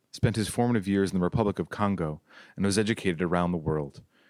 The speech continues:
He's a prolific filmmaker of both narratives and documentaries, as well as an activist and academic. He's best known for his narrative biopic, Lumumba, from two thousand.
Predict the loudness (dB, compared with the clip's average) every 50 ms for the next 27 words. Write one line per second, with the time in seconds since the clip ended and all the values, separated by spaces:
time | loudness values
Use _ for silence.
0 | _ _ _ -4 -2 0 0 0 0 0 0 -2 -4 -2 0 2 2 2 2 0
1 | -2 -4 -2 0 -2 -2 0 0 2 2 4 4 2 2 0 -2 -4 -4 -2 0
2 | 2 2 2 2 0 0 -2 0 0 0 0 -2 -4 -4 -4 -8 -12 -16 _ -20
3 | _ _ _ _ -4 0 2 4 4 4 4 2 2 2 2 2 0 -2 -4 -4
4 | -4 -4 -8 -6 -2 0 0 2 2 0 -2 -2 -4 -4 -4 -4 -6 -8 -10 -14
5 | -18 -20 -20 _ _ _ _ _ _ _ _ _ _ -2 2 2 2 2 4 4
6 | 2 2 2 2 2 2 2 4 4 4 4 4 2 2 2 2 4 4 2 0
7 | 0 -2 -2 -4 -8 -14 -20 _ -4 -2 0 2 2 2 0 -2 -4 -8 -12 -16
8 | _ _ _ _ _ _ _ -10 -6 -4 -2 -2 -2 0 0 2 2 2 0 -2
9 | -6 -10 -12 -14 -18